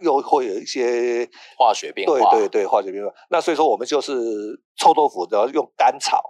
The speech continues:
Speaker 1: 干炒之后，我们里面还加了那个，
Speaker 2: 好，那个以下是秘方了，
Speaker 1: 那个
Speaker 2: 不便过-，<laughs> 过多的透露哦，OK？
Speaker 1: <laughs> 大家可以试试看，我们的臭豆腐还真的很好吃，我们的销-，
Speaker 2: 对。
Speaker 1: 销量也不错，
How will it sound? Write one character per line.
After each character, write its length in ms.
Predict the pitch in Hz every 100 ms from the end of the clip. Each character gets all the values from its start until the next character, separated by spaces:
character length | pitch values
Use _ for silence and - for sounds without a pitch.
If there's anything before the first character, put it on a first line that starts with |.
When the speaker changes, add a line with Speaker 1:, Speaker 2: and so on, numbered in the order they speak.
| -
Speaker 1:
干 160 | 170
炒 180 | 156 92
之 100 | 127
后， 280 | 131 131 92
我 60 | -
们 140 | 123
里 80 | 104
面 120 | 127
还 100 | 117
加 260 | - 120 117
了 600 | 110 101 95 85 - -
那 100 | 113
个， 60 | 107
Speaker 2:
好， 140 | 110
那 100 | 156
个 140 | 196 110
以 60 | 98
下 220 | - 180
是 220 | 165 180 160
秘 220 | 190 135
方 200 | 139 139
了， 100 | 123
Speaker 1:
那 320 | - - -
个 120 | 156 -
Speaker 2:
不 140 | -
便 80 | 269
过-， 200 | - 277
<laughs> 0 |
过 280 | - 220 165
多 200 | 180 175
的 80 | 165
透 340 | - - 156 143
露 120 | 151
哦， 420 | 107 113 117 127
OK？ 420 | - 160 160 180 - - -
Speaker 1:
<laughs> 400 | 453 - 202 -
大 220 | 165 233
家 0 |
可 100 | 180
以 80 | 196
试 240 | - 202
试 60 | 220
看， 180 | 202 160
我 80 | 143
们 80 |
的 60 | 165
臭 120 | 214
豆 100 | 190
腐 120 | 139 143
还 100 | 143
真 100 | 180
的 80 |
很 120 | 156 165
好 180 | 139 104
吃， 220 | 135 139
我 100 | 131
们 120 | 147
的 60 | 98
销-， 160 | 175
Speaker 2:
对。 40 | -
Speaker 1:
销 240 | - -
量 200 | 196 170
也 140 | 107 92
不 120 | 127
错， 340 | - 131 -